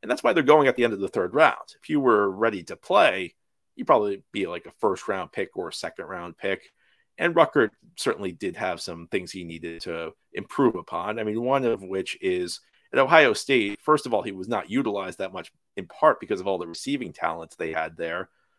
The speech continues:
But also that offense is not necessarily, uh, run by a great coach, Ryan Day, who, you know, one of the great coaches in college right now. But they don't run an offense that really asks the receivers to do a whole lot. Or I guess what I should say is they don't ask them to run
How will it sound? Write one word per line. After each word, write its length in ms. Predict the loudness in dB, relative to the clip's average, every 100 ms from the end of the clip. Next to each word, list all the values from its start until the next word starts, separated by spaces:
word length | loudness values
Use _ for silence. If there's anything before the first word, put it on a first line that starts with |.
| _ _
But 100 | 6
also 240 | 6 6 4
that 160 | 8
offense 460 | 8 6 2 -2 -2
is 160 | -6 -2
not 240 | -4 -4
necessarily, 720 | -8 -10 -4 -2 -2 -4 -4
uh, 160 | -6 -6 -8
run 240 | 0 0 2
by 140 | -4
a 100 | -2
great 240 | 0 0
coach, 260 | 2 0 2
Ryan 320 | 0 0 -4
Day, 440 | 2 2 2 -6 -14 _ _ _ _ -10
who, 200 | -10 -8
you 100 | -10
know, 340 | -10 -12 -16 -16
one 280 | -4 -4 -4
of 120 | -4
the 160 | -6
great 320 | -2 0 0 -2
coaches 400 | -2 -2 -2 -12
in 100 | -6
college 520 | 0 2 2 -2 -8
right 180 | -10 -10
now. 300 | -10 -10 -12 2
But 280 | 2 2 _ _ _ _ _
they 100 | 0
don't 220 | 4 4 4
run 180 | 4
an 140 | 4 0
offense 520 | 0 0 -2 -4 -2
that 200 | -4 -4 -10
really 640 | -2 0 2 -2 -4 -12 _ _ _ _ _ _
asks 440 | 0 0 0 -10 _ -20
the 100 | -16
receivers 460 | -10 -8 -6 -8
to 80 | -8
do 200 | -4 -4
a 40 | -4
whole 220 | -8 -8
lot. 240 | -10 -2
Or 180 | 0 0
I 40 |
guess 240 | -2 -2 -2
what 120 | -4
I 60 | -4
should 240 | -6 -4
say 120 | -4
is 60 | -2
they 100 | -2
don't 160 | 0
ask 200 | -2 -4
them 120 | -6 -12
to 80 |
run 360 | -8 -8 -10